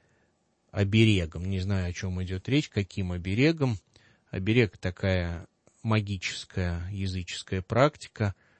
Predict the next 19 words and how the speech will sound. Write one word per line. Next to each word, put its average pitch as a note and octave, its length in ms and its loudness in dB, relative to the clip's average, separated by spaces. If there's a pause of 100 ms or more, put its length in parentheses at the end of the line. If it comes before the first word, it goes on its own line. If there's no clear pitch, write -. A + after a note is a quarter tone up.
(460)
Вот G#2 160 2
мы A2 100 0
щас G2 240 -2
выставим A2 520 2
такие F#2+ 380 -2
границы. F#2+ 760 -2 (1200)
А G2 180 -8
здесь A#2 200 2
в - 60 -14
пакетике - 640 0
песочек, A#2 600 2
здесь A2 260 4
в - 60 -20
машиночке F#2 680 -4
крестик, G#2+ 760 2
здесь G2 480 0 (340)
оберег G#2 680 2 (1300)
«Уйди, A2+ 400 4
леший» G#2 600 2